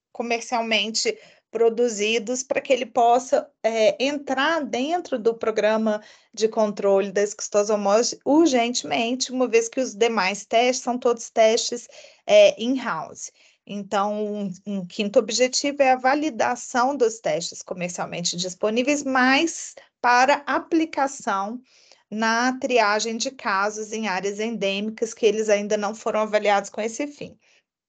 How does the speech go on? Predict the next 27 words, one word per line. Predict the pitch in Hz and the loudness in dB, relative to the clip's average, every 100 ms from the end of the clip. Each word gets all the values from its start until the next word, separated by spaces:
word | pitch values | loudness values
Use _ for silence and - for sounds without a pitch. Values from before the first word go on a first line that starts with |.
| _ _ _ _ - - - - - - - - - _ 349 | _ _ _ _ -20 -20 -20 -20 -20 -20 -20 -20 -20 _ -2
E | 330 | 2
pra | 403 | 2
poder | 403 427 330 349 | 4 4 6 4
alcançar | 349 349 311 - 233 208 214 | 4 0 -4 -4 -4 -2 0
esses | 202 196 - 220 - | 0 -4 -6 -10 -8
cinco | - 240 240 247 | -6 -4 2 0
objetivos, | 214 185 196 196 - 277 311 226 214 | 2 0 0 0 -2 0 0 -2 -2
a | 220 | 0
gente, | 220 226 226 254 262 269 262 | 0 -2 -2 0 2 0 2
é, | 220 220 247 | 2 2 0
estabeleceu | - 277 277 262 269 - 240 226 | -2 2 2 4 0 2 0 2
parcerias | 247 233 254 226 196 226 254 | -2 0 0 0 -2 -4 -4
que | 220 | -6
fo-, | 214 _ - 226 226 | -10 _ -4 0 0
são | - - 220 240 269 190 | -4 -4 2 4 2 -2
extremamente | 175 - 220 240 285 302 226 190 196 214 | -8 -10 -2 0 0 0 0 -4 -6 -10
importantes | - 208 - 196 202 254 - | -8 -8 -8 -6 -4 -4 -6
pra | - 202 | -4 -2
que | 196 | -2
a | |
gente | 190 190 - | -4 -4 -6
tenha | 190 196 | -6 -8
sucesso | 202 196 202 185 - | -8 -6 -2 -2 -2
no | 208 | -6
alcance | 220 202 202 | -2 -4 -2
desses | 196 196 - | -2 0 0
objetivos. | 214 220 233 233 233 254 269 | 0 2 2 2 0 0 -2